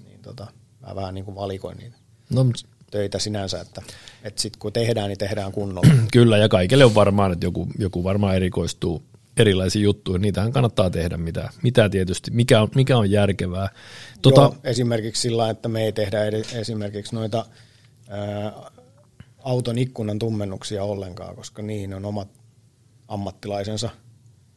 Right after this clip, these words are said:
Speaker 1: niin mä annan ne työt heille sitten tehtäväksi, tai sit he tulee meille tekemään, jos asiakas haluaa, että siis samalla tummennetaan vaikka lasit, niin, niin, niin ei me lähdetä niitä tekemään, kun ei me osata, tai meillä ei ole aikaa tehdä niitä.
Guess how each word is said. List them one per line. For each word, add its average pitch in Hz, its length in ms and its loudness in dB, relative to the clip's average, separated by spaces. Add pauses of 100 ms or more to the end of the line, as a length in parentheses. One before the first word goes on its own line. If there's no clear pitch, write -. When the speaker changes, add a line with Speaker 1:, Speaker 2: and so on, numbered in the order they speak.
(320)
Speaker 1:
niin 101 320 -12 (460)
mä 110 120 -10
annan 95 200 -10
ne 101 80 -8
työt 113 280 -4
heille 107 280 -2
sitten - 420 -10
tehtäväksi, 95 500 -12
tai 98 120 -8
sit 110 180 -8
he 107 60 -8
tulee 113 220 -2
meille 110 320 0
tekemään, 92 380 -10
jos 92 160 -12
asiakas 101 460 -8
haluaa, 101 320 -6
että - 200 -20
siis 85 220 -10
samalla 104 360 -6 (420)
tummennetaan 104 540 -4
vaikka 104 300 -2
lasit, 107 320 -2
niin, 92 140 -18 (760)
niin, 98 240 -14
niin 95 200 -10
ei 104 140 -8
me 101 140 -6
lähdetä 98 280 -6
niitä 85 240 -16
tekemään, 92 460 -14
kun 98 120 -14
ei 92 60 -12
me 92 160 -16 (280)
osata, 98 320 -10 (1080)
tai 104 100 -4
meillä 104 200 0
ei 104 40 2
ole 110 80 2
aikaa 107 220 -2
tehdä 95 260 -6
niitä. 90 260 -12